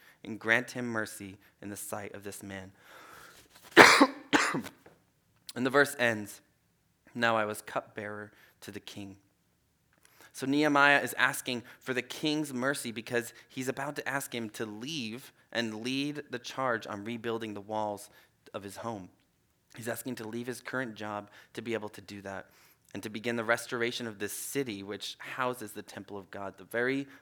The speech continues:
place where God was supposed to live among his people. And he's not just going to ask to leave, he's actually gonna ask the king to send people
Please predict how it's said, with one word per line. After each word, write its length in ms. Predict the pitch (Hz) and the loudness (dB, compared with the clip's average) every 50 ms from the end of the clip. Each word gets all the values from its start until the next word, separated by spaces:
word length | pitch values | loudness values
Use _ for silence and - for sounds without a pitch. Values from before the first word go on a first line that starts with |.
| _ - | _ -14
place 460 | - - 120 110 104 104 - - - | -6 -4 -2 -2 -2 -2 -4 -8 -10
where 100 | 107 104 | -12 -10
God 400 | 92 - 107 107 107 107 107 107 - - - - _ - | -6 -4 -2 0 0 -2 -2 -6 -10 -16 -20 -20 _ -12
was 80 | 104 - | -10 -10
supposed 220 | - 107 - - | -8 -8 -8 -8
to 60 | 101 | -8
live 420 | 98 101 101 113 117 113 113 113 - | -10 -8 -6 -4 -2 -2 -2 -4 -6
among 300 | 110 104 101 98 101 101 | -8 -8 -6 -6 -8 -8
his 140 | 98 - - | -10 -14 -14
people. 420 | - 107 101 - - 98 98 98 _ _ _ _ _ _ _ _ _ _ _ _ _ _ _ _ _ _ _ _ _ _ - | -14 -16 -14 -12 -12 -14 -14 -14 _ _ _ _ _ _ _ _ _ _ _ _ _ _ _ _ _ _ _ _ _ _ -8
And 100 | 123 127 | -6 -4
he's 100 | 120 139 | 0 0
not 140 | 151 160 | 0 0
just 160 | 156 160 - - | 0 -4 -4 -2
going 160 | 139 127 123 | 0 0 0
to 80 | 117 | -2
ask 220 | - 110 113 - - | -4 -6 -8 -8 -10
to 60 | 107 | -10
leave, 180 | 110 120 120 113 | -8 -8 -8 -6
he's 120 | 107 95 | -4 -2
actually 260 | 107 117 - - 123 | -2 -2 -4 -6 -6
gonna 140 | 123 117 - | -6 -6 -4
ask 240 | - 110 113 - - | -2 -2 -2 -4 -4
the 60 | 120 | -8
king 220 | - - 123 113 | -8 -8 -8 -8
to 100 | 110 123 | -8 -8
send 240 | - - 113 110 104 | -8 -6 -6 -8 -8
people 540 | - - - 135 131 - - 104 104 - | -10 -14 -14 -14 -14 -14 -14 -14 -14 -14